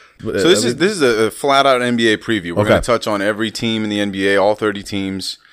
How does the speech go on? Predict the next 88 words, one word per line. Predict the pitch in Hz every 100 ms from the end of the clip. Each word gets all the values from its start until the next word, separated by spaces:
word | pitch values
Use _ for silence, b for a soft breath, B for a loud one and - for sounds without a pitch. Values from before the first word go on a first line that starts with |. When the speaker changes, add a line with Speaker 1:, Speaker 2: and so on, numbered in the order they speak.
| b b
Speaker 1:
All | 104 143
of | 185
Speaker 2:
Uh, | 208
Speaker 1:
them? | 220
Speaker 2:
we're | 143 110
gonna, | 120 101
Speaker 1:
I |
mean, | 127 139
Speaker 2:
but | 135
Speaker 1:
are |
there | 139
some | 143 - 175
that | 156
we | 131 101
really | 113 117 110 104
don't | 101 85
need | 87
to | 78
talk | 78
Speaker 2:
Correct. | 151 139 117 92
Speaker 1:
about? | 127
Speaker 2:
There's, | 127 120 113
there's | 127 120
some | - 139 127
that | 110
we | 110
did, | 101 98
we | 104
are | 95
gonna | 101
spend | 92 113 95
a | 92
lot | 90 98 -
less | 95 -
time | - 104 101
on | 104
than | 101 92
others, | 98 107 120 -
certainly. | - 123 120 127 151 _ b b b 92
Uh, | 95
but | 90 104
we're | 127
gonna | 147
mention | 139 139 123
every | 120 113
team | - 139
just | 180 -
for | 170
all | 147
the | 139
fans | 160 147 104
out | 85
there. | 87
We | 92
Speaker 1:
Okay. | 151
Speaker 2:
don't | 147
know. | 127 147
We | 156
don't | 151
know. | 147 156
We | 156
may | 165
Speaker 1:
There |
Speaker 2:
have | 196
Speaker 1:
might | 233
Speaker 2:
a, |
Speaker 1:
be | 226
some | - 202
Orlando | 208 208 214
Magic | 220 233 190
fans | - 101 95
Speaker 2:
we | 135
Speaker 1:
out |
Speaker 2:
may | 151 151
Speaker 1:
there. | 156
Speaker 2:
have | 160
a, | 156 143 139
a |
Memphis | 151 156 156
Grizzlies | - 165 160 123
fan | 107 92
that | 90
listens | 92 90 -
to | 82
us. | 76
We | 123
don't | 147 147
know. | 165 67